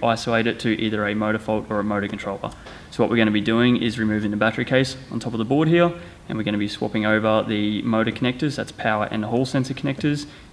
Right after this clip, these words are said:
and this will isolate for us whether it's a motor fault or a motor controller. For this, the tools you're gonna need are these two Allen keys out of your Evolve toolkit. If you have a carbon board, you're gonna want the two and a half mil Allen key, which is this little one here.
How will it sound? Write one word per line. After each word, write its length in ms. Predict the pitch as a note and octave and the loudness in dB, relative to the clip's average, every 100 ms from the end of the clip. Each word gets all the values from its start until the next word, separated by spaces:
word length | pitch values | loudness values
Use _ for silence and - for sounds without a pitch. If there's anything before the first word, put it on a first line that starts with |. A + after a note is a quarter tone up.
| - | -6
and 140 | A2 | -2
this 120 | G#2 A2+ | 0 -2
will 160 | - | -2
isolate 360 | G#2 - G#2+ - | -2 0 -2 0
for 160 | A#2 | 2
us 280 | C#3 D3 - | 2 2 -4
whether 240 | A#2 G#2 G2+ | -2 0 0
it's 140 | G#2 | 0
a 160 | G#2 G#2 | 0 0
motor 300 | G#2+ G#2+ A2 | 2 2 0
fault 340 | - A2 A2+ G#2+ | 0 0 -2 -4
or 240 | G#2 G2 | -2 -2
a 120 | G2+ | -2
motor 220 | G2+ G2+ | -4 -6
controller. 460 | - G2+ F#2+ F2+ - - - - - - - - C6+ C6+ - - - - - - _ - - - - | -6 -6 -4 -4 -8 -12 -20 -20 -20 -2 2 4 4 2 -2 -6 -10 -16 -20 -20 _ -20 -20 -18 -2
For 80 | C#3+ | 4
this, 260 | F#3+ - | 4 4
the 120 | - D3 | -4 0
tools 300 | D#3+ D#3+ E3 | 2 2 2
you're 80 | |
gonna 160 | C#3+ B2+ | 2 2
need 260 | C3 C#3 - | 2 2 0
are 300 | B2 A#2+ A2+ | 2 2 2
these 200 | C#3+ C#3 | 2 2
two 200 | - C3 | 0 0
Allen 220 | A#2+ B2 | 2 0
keys 220 | C3 B2 - | 0 -2 -2
out 140 | A#2+ | -2
of 100 | A#2 | -2
your 320 | C3 A#2 A2+ B2 | 0 0 0 0
Evolve 300 | A#2+ A2+ - | 0 0 0
toolkit. 420 | E3 E3+ C4 - - - - - | 0 2 0 0 -10 -20 -12 -6
If 140 | B2+ | 0
you 40 | C3 | 2
have 120 | A#2+ | 2
a 20 | |
carbon 320 | B2 C#3 D#3+ | 0 0 2
board, 260 | D#3 E3 D3+ | 4 2 2
you're 120 | B2+ | 0
gonna 180 | B2+ B2 | 2 2
want 220 | A#2+ A#2+ | 0 0
the 160 | A#2 A2 | -2 -2
two 160 | C#3+ | 0
and 100 | C3 | 0
a 20 | |
half 280 | B2 B2 A#2+ | 2 0 2
mil 180 | B2 A#2 | 0 0
Allen 260 | A2+ A2+ A2+ | 0 -2 -2
key, 320 | A#2+ A2 A2 | -2 -2 -2
which 220 | - A2 A#2 | -4 -6 -6
is 160 | A2 | -8
this 320 | - A#2 - | -6 -6 -2
little 160 | B2+ C#3+ | 0 0
one 180 | B2+ A#2 | 0 0
here. 260 | D#3+ A3 | 0 0